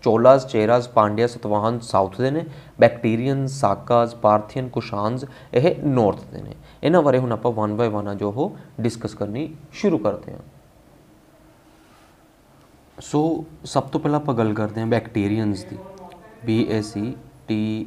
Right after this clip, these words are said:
ਆਰ ਆਈ ਏ ਐਨ ਐਸ, ਬੈਕਟੀਰੀਅਨਜ਼ ਦੀ। ਸਭ ਤੋਂ ਪਹਿਲਾਂ ਤਾਂ ਗਾਇਜ਼ ਇਹਨਾਂ ਨੂੰ ਅਸੀਂ ਇੰਡੋ ਗ੍ਰੀਕ ਵੀ ਕਹਿੰਦੇ ਸੀਗੇ, ਠੀਕ ਹੈ, ਇਹ ਤੁਸੀਂ ਨੋਟ ਰੱਖਣਾ ਹੈ, ਇੰਡੋ ਗ੍ਰੀਕਸ। ਮਤਲਬ ਕਿ ਉਹ ਸੀਗੇ ਜਿਨ੍ਹਾਂ ਨੇ,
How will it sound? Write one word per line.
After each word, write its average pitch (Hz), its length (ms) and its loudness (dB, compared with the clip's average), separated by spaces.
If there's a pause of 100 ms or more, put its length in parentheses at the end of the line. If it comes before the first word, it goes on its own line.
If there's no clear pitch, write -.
ਆਰ 104 280 -4
ਆਈ 104 300 -8
ਏ 101 340 -6
ਐਨ 101 220 -12
ਐਸ, 104 240 -16
ਬੈਕਟੀਰੀਅਨਜ਼ 98 760 -6
ਦੀ। 104 120 -10 (380)
ਸਭ - 120 2
ਤੋਂ 151 140 0
ਪਹਿਲਾਂ 160 180 2
ਤਾਂ 160 120 -2
ਗਾਇਜ਼ 127 320 0
ਇਹਨਾਂ 120 200 -2
ਨੂੰ 127 120 -2
ਅਸੀਂ 127 280 -4 (120)
ਇੰਡੋ 120 400 2
ਗ੍ਰੀਕ 113 540 -2
ਵੀ 135 140 8
ਕਹਿੰਦੇ 113 360 4
ਸੀਗੇ, 101 320 -6 (440)
ਠੀਕ 113 140 -8
ਹੈ, 135 80 -4 (340)
ਇਹ 110 80 2
ਤੁਸੀਂ 117 200 -4
ਨੋਟ 113 240 0
ਰੱਖਣਾ 117 280 -4
ਹੈ, 147 100 -8 (440)
ਇੰਡੋ 117 260 2
ਗ੍ਰੀਕਸ। 101 460 -6 (580)
ਮਤਲਬ 160 360 4
ਕਿ 185 240 6
ਉਹ 180 160 8
ਸੀਗੇ 147 320 2
ਜਿਨ੍ਹਾਂ 147 320 2
ਨੇ, 131 300 0